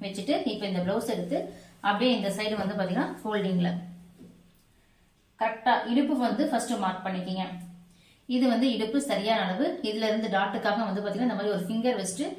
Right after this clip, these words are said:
மார்க் பண்ணீங்கன்னா, கரெக்டா ஒன் இன்ச் அந்த டாட்டுக்கு வந்து வந்துரும். அதுக்கப்புறம் பாத்தீங்கன்னா, ஒரு ஒன்றரை இன்ச் வந்து மார்க் பண்ணிக்கலாம். இதை மார்க் பண்ணி முடிச்ச உடனே நீங்க என்ன பண்ணலாம், பேக் நெக் வந்து மார்க் பண்ணிக்கலாம். நெக் வந்து அப்படியே இருக்கு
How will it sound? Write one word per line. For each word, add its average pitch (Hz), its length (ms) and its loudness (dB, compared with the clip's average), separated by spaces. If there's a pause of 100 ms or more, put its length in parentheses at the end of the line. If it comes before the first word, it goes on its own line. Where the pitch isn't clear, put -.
(280)
மார்க் 226 260 0
பண்ணீங்கன்னா, 226 380 2
கரெக்டா 233 260 4
ஒன் 202 160 0
இன்ச் 220 200 -4
அந்த 185 200 0
டாட்டுக்கு 190 280 -2
வந்து 180 180 0
வந்துரும். 175 360 -2 (260)
அதுக்கப்புறம் 262 520 4
பாத்தீங்கன்னா, 226 440 0
ஒரு 208 200 0
ஒன்றரை 202 320 0
இன்ச் 208 140 -4
வந்து - 400 0
மார்க் 180 260 -4
பண்ணிக்கலாம். 175 400 -2 (880)
இதை 247 260 4
மார்க் 247 240 4
பண்ணி 247 160 2
முடிச்ச 226 360 -2
உடனே 220 200 0
நீங்க 208 140 -4
என்ன 190 160 -2
பண்ணலாம், 196 520 -4
பேக் 208 240 4
நெக் 208 260 -2
வந்து 233 380 0
மார்க் 175 260 -4
பண்ணிக்கலாம். 175 380 -6 (720)
நெக் 240 240 0
வந்து 233 220 4
அப்படியே 202 220 2
இருக்கு 285 520 -2